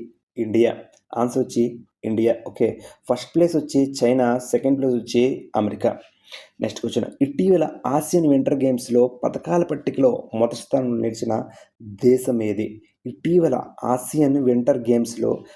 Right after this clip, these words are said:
పథకాల పట్టికలో మొదటి స్థానంలో నిలిచిన దేశం ఏది? ఆన్సర్ వచ్చి చైనా. నెక్స్ట్ క్వశ్చన్, ఇటీవల ట్వంటీ ఫైవ్ ట్వంటీ సిక్స్ నవరత్న కంపెనీ స్టేటస్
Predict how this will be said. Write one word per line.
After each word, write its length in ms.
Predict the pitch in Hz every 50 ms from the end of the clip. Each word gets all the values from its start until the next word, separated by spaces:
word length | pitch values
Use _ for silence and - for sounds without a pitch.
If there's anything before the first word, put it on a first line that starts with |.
| _ _ _
పథకాల 440 | 131 120 - 151 - - 185 180 180
పట్టికలో 400 | - 165 143 - 139 - 139 139 131 123 117
మొదటి 260 | 117 113 143 143 -
స్థానంలో 460 | - - - 147 143 143 139 135 131 127
నిలిచిన 360 | 123 123 117 117 123 120 120 117 110 117
దేశం 240 | 110 110 117 117 113
ఏది? 200 | 110 107 120 - - - - _ - _ _ -
ఆన్సర్ 320 | 104 127 143 143 - 135 127
వచ్చి 220 | - - - 120 - - - - - _ _ _ _ _ -
చైనా. 320 | - 120 107 107 104 - - - - - _ _ _ _ _ _ _ _ _ _ -
నెక్స్ట్ 240 | 120 110 - - -
క్వశ్చన్, 280 | - 120 - 117 95 - - - - - -
ఇటీవల 480 | 139 139 - - 196 202 190 170 147 143 147 160 - - - _
ట్వంటీ 380 | - 135 147 156 151 - 175 175
ఫైవ్ 320 | 175 - - 156 165 175 170 175 -
ట్వంటీ 260 | - 143 143 139 147
సిక్స్ 260 | 139 - 131 139 - - - - - _ _ _ 113
నవరత్న 540 | 113 113 113 127 143 160 165 - - 170 165
కంపెనీ 400 | 165 - 143 139 135 143 143 143
స్టేటస్ 500 | - - 131 127 123 - 123 - -